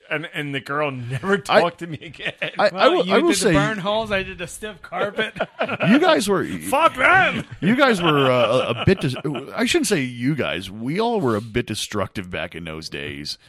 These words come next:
Speaker 1: Uh,
Speaker 2: You know?
Speaker 1: especially your house.
Speaker 2: Yeah, my house was. F-, oh my god.
Speaker 1: Fucking Big Mikey D just, like,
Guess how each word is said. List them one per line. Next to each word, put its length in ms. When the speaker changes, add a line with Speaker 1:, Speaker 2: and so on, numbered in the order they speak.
Speaker 1:
Uh, 240
Speaker 2:
You 120
know? 80
Speaker 1:
especially 480
your 220
house. 340
Speaker 2:
Yeah, 200
my 260
house 260
was. 100
F-, 220
oh 280
my 180
god. 460
Speaker 1:
Fucking 340
Big 200
Mikey 420
D 280
just, 260
like, 200